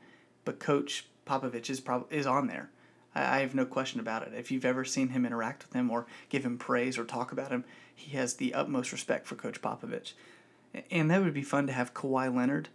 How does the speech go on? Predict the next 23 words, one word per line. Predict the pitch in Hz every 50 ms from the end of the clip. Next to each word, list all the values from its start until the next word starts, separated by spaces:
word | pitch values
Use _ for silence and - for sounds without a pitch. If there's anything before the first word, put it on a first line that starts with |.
| _
and | - - 135 131
LeBron | 127 127 135 131 131 135
James | 131 127 127 135 131 131
on | 127 131
the | 131
same | 135 - 135 131 131
team. | - 135 135 139 143 - - - - -
I | - 151
don't | 156 147
think | 156 156
you'd | 156 139
be | 139 127
able | 127 127
to | 123 120
keep | - - - 147 143 143
LaMarcus | 139 127 127 127 135 - 143 - -
Aldridge, | - 131 165 175 180 190 -
so | - -
maybe | 127 131 131 127 123
you | 120 107
re-sign | 120 127 123 - - 131 127 123 123
Pau | - - 131 123 131
Gasol | 127 123 123 123 - - 139 135 139 147 147